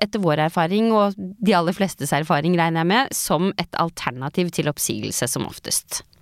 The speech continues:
Dette knytter seg jo til det som man kaller for stillingsvern. Veldig enkelt sagt så går det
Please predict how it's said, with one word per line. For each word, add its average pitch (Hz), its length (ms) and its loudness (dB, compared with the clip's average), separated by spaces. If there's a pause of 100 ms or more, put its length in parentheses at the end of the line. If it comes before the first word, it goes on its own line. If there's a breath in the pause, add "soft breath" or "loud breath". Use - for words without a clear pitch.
(1000 loud breath)
Dette 247 240 0
knytter - 320 0
seg 180 220 2
jo 208 180 -2
til 196 80 -2
det 170 160 0
som 196 320 -2
man 190 460 2 (180)
kaller 180 240 0
for 220 80 0
stillingsvern. 208 800 4 (1080 loud breath)
Veldig 196 560 2
enkelt 180 400 -2
sagt - 320 -4
så - 160 2
går 185 160 4
det 175 60 2